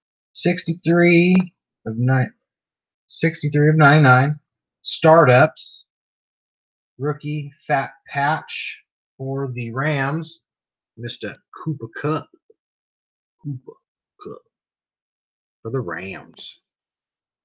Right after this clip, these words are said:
Dun, dun, dun, dun, dun, dun. And our redemption.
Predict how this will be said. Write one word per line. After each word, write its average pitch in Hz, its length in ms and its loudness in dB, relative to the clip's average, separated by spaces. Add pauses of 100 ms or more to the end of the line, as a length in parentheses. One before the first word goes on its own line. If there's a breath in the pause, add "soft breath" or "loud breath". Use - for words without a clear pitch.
(1400)
Dun, 104 260 -16
dun, 123 240 -10
dun, 151 360 -8 (160)
dun, 156 240 -8
dun, 156 200 -8
dun. 151 360 -4
And 147 160 0
our 147 240 2
redemption. 113 1300 -2